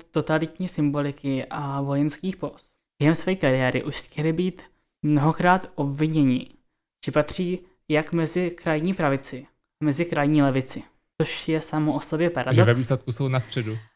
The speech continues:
Speaker 1: Ve výsledku jsou na středu. Laibach vždycky byla hodně kontroverzní kapela. Vždy, vždy byli hodně političtí,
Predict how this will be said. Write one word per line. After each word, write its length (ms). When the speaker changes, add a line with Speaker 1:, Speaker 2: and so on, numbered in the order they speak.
Speaker 1:
Ve 60
výsledku 380
jsou 160
na 80
středu. 460
Laibach 300
vždycky 540
byla 240
hodně 280
kontroverzní 600
kapela. 400
Vždy, 240
vždy 160
byli 200
hodně 300
političtí, 760